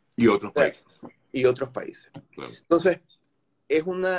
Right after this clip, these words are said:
Speaker 2: es, eh, el tema de Nicaragua es una pequeña parte de toda la cadena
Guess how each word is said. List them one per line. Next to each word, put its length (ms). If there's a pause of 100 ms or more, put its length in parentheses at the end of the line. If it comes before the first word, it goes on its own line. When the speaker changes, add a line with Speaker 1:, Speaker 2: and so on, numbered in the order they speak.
(100)
Speaker 2:
es, 280 (120)
eh, 300
el 180
tema 200
de 80
Nicaragua 680 (1040)
es 140
una 220
pequeña 440
parte 360
de 120
toda 240
la 120
cadena 520